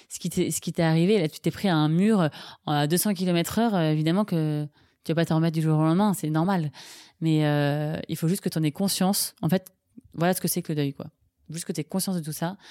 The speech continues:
de tout ce qui va t'attendre. Et si t'en as conscience, bah, tu le vivras beaucoup plus facilement que si tu te, t'es dans le déni et que tu fais un blocage. Et là, tu vas tout te prendre en plein fouet, ça va être encore plus violent. »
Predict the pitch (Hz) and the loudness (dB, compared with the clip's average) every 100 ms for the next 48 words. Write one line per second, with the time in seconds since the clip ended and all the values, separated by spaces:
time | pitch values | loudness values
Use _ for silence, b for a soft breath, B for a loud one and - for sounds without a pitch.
0 | B _ 151 202 - 160 165 175 180 208 | B _ -12 -10 -2 -2 0 -2 -2 -4
1 | 196 B B B B B - 151 151 147 | -6 B B B B B -4 0 2 0
2 | 147 - 202 190 180 185 180 208 214 - | -2 -2 0 0 0 -2 -2 -2 -4 -8
3 | - _ _ 160 - 156 160 156 160 175 | -14 _ _ -6 -4 -2 0 0 0 -2
4 | 202 196 185 - 180 196 196 151 - 180 | -2 -2 -4 -4 -4 -4 -6 -8 -8 -10
5 | - 170 156 160 156 151 147 B B B | -12 -14 -8 -4 -2 -2 -4 B B B
6 | B B _ - 170 170 175 190 190 208 | B B _ 0 4 4 4 2 4 4
7 | 208 170 - - 156 151 151 156 175 185 | 2 -2 -6 0 2 4 4 4 2 2
8 | 185 202 180 156 170 - 147 - - 240 | 2 2 2 0 -2 -4 -6 -4 -4 -4
9 | - 214 202 170 175 - 190 196 160 151 | -2 2 2 2 0 0 -2 0 -2 -2
10 | 156 151 - 160 147 | -4 -6 -6 -6 -8